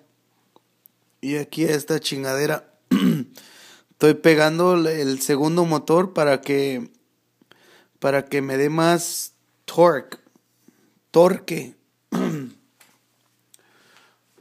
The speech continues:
Torque, torque, para que jale más la pinche llanta. Ok, al ratito le vamos a calar a ver si sirve o no. <clears throat> Tengo todo el pinche día en este jale.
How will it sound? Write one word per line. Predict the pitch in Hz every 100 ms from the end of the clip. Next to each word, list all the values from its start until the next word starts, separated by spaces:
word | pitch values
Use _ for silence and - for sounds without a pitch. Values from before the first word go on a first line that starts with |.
| _ _
Torque, | - 156 196 190 196 185 170
torque, | - 175 185 185 - _ _ _ _ _
para | 131 127 -
que | 123 123 120 113 110
jale | 147 151 151
más | 143 151 139
la | 123 123
pinche | 139 147 120 127
llanta. | 120 117 107 104 98 _ _ _ _ _
Ok, | 117 - 139 139 - _
al | 120 113
ratito | 107 - 135 147
le | 135
vamos | 127 143 123
a | 113
calar | 107 110 117
a | 135
ver | 135
si | - 123
sirve | 127 131
o | -
no. | 120 117 - - _ _ _ _ _
<clears throat> | - 196 180 185 - _ _ _ _ _ _ _ _ _ _
Tengo | 135 123
todo | 123 135
el | 135
pinche | 135 151 143 131
día | 127
en | 131
este | 131 -
jale. | 120 131 127